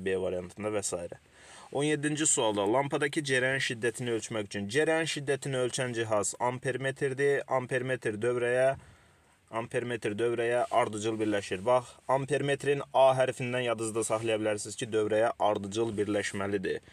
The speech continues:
Görürük ki, paralel birləşib A variantında olmaz. Paralel birləşə bilməz. A variantı getdi.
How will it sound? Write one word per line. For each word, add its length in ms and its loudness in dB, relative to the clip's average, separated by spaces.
Görürük 360 2
ki, 300 4
paralel 440 4
birləşib 400 0
A 160 4
variantında 880 2
olmaz. 640 0
Paralel 400 0
birləşə 400 -2
bilməz. 560 -4
A 200 4
variantı 400 0
getdi. 640 -2